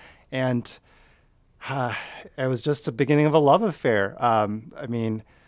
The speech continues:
the Seattle summers were incredible, and it wasn't very hard to get bowled over by the beauty, the weather, uh,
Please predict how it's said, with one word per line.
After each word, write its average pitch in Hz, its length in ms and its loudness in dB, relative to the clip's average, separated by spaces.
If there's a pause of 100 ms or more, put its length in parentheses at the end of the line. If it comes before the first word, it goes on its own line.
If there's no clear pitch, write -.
(100)
the 123 80 -8
Seattle 139 400 0
summers 131 400 -2
were 120 140 -4
incredible, 110 760 0
and 110 300 -6
it 117 140 -8
wasn't 127 540 -2
very 113 200 0
hard 120 440 2
to 113 60 -4
get 120 200 -6
bowled 113 260 -4
over 117 300 -4
by 107 340 0 (760)
the 120 80 -4
beauty, 156 600 2
the 113 160 -2
weather, 143 720 4 (320)
uh, 104 320 -2